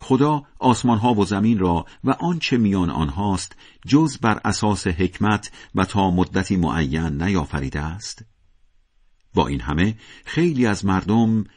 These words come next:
زندگی بعد از مرگ و دیدار خدا را باور ندارند.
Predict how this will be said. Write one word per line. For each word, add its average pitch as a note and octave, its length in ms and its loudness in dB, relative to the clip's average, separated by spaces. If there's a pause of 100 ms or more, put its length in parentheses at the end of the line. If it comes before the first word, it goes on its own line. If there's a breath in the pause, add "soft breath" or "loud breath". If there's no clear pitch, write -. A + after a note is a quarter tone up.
زندگی A#2 600 2
بعد D#2 260 -2
از D2+ 160 -4
مرگ G2+ 320 0
و F2+ 180 4 (200 loud breath)
دیدار B2 460 0
خدا G2+ 340 -4
را F#2 120 -2
باور D#2 440 -4
ندارند. G2+ 580 -6